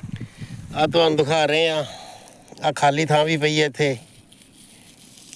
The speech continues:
ਇਹ ਕਣਕ ਦੇ ਵੀ ਬੀਜ ਪਏ ਨੇ,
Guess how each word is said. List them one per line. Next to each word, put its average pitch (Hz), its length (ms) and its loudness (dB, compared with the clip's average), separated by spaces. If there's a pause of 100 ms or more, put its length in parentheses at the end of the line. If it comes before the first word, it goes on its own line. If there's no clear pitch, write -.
(840)
ਇਹ 147 140 -6
ਕਣਕ 143 320 2
ਦੇ 156 180 2
ਵੀ 160 160 2
ਬੀਜ 147 300 2
ਪਏ 143 200 2
ਨੇ, 143 360 -2